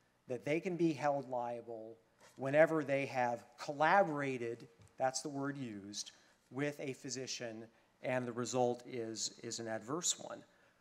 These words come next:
But that's the precedent you're being asked to set, is that collaboration can be a source of tort liability. That is too vague a term to become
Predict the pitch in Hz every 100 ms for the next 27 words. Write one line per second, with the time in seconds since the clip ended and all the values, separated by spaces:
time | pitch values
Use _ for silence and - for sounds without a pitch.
0 | _ 208 196 - - - - _ _ _
1 | - _ _ _ 165 214 226 233 226 -
2 | 214 - 160 143 143 135 135 135 131 127
3 | - 139 - 226 - - _ _ 151 135
4 | 131 - - - 143 139 - 160 147 156
5 | 160 147 147 175 208 - 120 110 117 135
6 | - _ _ _ 143 135 123 135 135 131
7 | - 131 123 - 143 143 135 - - 139
8 | 123 117 117 - _ _ - 147 139 147
9 | 135 127 117 127 123 123 - - _ _
10 | _ _ _ _ - 151 175 - 127 -
11 | - 190 185 190 139 147 143 127 113 101
12 | 113 - _ _ _ 131 117 - 156 123
13 | 104 101 98 104 _ _ _ _ - 131
14 | 123 120 147 131 127 123